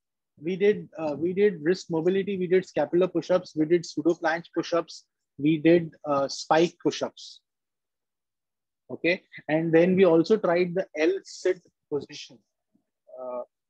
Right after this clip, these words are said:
the putting weight on your hands and then trying to do the L sit, which was, which was, uh, well attempted,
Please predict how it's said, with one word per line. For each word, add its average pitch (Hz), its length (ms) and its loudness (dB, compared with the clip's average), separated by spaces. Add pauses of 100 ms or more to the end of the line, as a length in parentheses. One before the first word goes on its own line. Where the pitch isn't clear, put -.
(140)
the 139 280 -4 (1160)
putting 160 300 -4
weight 165 180 0
on 170 100 -4
your 165 140 -2
hands 151 380 -6
and 156 180 -8
then 156 180 -2
trying 156 280 -4
to 160 80 -8
do 151 180 -6
the 175 160 4 (420)
L 165 180 2
sit, - 340 -8 (100)
which 139 220 -4
was, 160 360 2
which 143 200 -6
was, 160 360 0
uh, 131 300 4 (320)
well 160 300 6
attempted, 160 600 2